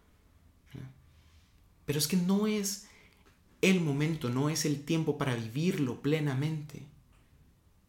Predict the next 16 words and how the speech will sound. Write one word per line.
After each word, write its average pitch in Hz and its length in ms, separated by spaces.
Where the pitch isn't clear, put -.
Ahora, 160 300
ojo, 165 280
quiero 151 180
decir 160 220
algo 165 180
súper 185 280
importante 139 540
en 113 80
este 127 120
momento. 113 420
Si 151 140
tú 185 180
que 202 80
nos 190 100
estás 165 220
escuchando, 156 720